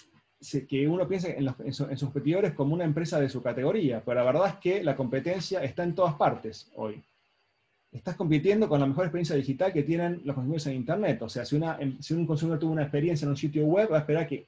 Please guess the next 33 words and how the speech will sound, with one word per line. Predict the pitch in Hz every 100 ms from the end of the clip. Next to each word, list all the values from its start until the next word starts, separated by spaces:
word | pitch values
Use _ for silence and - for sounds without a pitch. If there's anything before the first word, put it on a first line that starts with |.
| -
aunque | 123 113
de, | 104 120 - 104
de | 123
otro | 160 160 151
rubro, | 214 220 208
va | 156
a |
esperar | 147 156
que | 156 131
tu | -
experiencia | 147 147 180
también | 135 156
sea | 151 156 139
la |
misma. | 208 185 110 101 - _ _ _ _ _ _ _
¿Y | 156 156
por | 208 214
qué? | 156
Porque | 147 123 147
tus | 151
clientes, | 175 226 226 240 - - _ _ -
los, | 127 131
los, | 135 139
los, | 135 - -
los | 135
clientes | 196 202 165
van | 156
a |
ser | 170
los | 165
mismos | 156 226 226 -
que | 127
disfrutan | 123 170 180 180 185 196